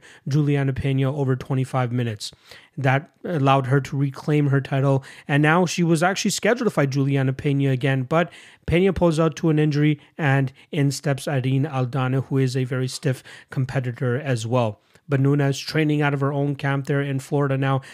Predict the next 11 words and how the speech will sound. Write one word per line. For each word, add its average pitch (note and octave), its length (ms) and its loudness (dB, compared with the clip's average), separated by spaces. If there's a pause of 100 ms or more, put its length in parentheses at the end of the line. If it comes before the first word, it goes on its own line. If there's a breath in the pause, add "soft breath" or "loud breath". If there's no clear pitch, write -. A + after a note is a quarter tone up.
(120)
after D3 240 0
spending C#3+ 360 -2
the C#3+ 60 2
majority F#3 460 2
of F#3 100 2
her F#3+ 100 2
career F3 320 0
at E3 160 0
American D#3 380 -2
Top E3 260 0
Team. D3 280 2